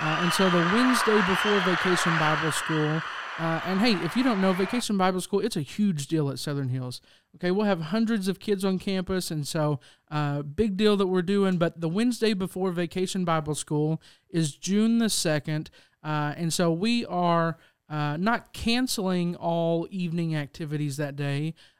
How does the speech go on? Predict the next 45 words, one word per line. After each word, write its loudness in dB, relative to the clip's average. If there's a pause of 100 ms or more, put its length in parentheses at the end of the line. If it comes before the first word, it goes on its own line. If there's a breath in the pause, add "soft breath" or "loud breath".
uh, -2
but -2
instead -2
of -4
doing 0
our -2
different -4
groups, -4
instead -2
of -4
meeting 0
for -6
the -2
midweek -2
and -4
for -4
youth -2
and -4
for -4
children -2
and, -2 (340 soft breath)
uh, -8
choir 2
and -2
orchestra, -4 (380)
uh, -6
instead -2
of 0
doing 0
all 0
of -4
those -2
things, -2 (340 soft breath)
uh, -2
we're -2
gonna 0
eat -4
dinner 0
together -2
at -8
five -4
o'clock -4
in -2
the 0
gym, -2